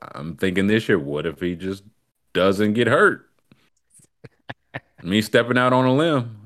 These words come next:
Uh, I'm going higher as well, and I think Alvarez will probably be, probably be my A L M V P pick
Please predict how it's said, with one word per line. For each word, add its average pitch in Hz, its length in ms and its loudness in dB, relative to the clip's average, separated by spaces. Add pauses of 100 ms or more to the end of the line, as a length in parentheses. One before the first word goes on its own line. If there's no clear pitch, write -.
(180)
Uh, 90 300 -10 (1800)
I'm 90 120 -6
going 107 200 0
higher 98 240 2
as 87 100 -2
well, 87 320 0
and 73 160 -10
I 87 140 -6
think 85 200 -4
Alvarez 82 440 -2
will 71 60 -14
probably 78 520 -4
be, 71 360 -10
probably 85 440 -2
be 76 160 -8
my 73 260 -8
A 78 180 -4
L 69 120 -6
M 71 160 -10
V 69 140 -12
P 65 360 -10 (1500)
pick - 360 -12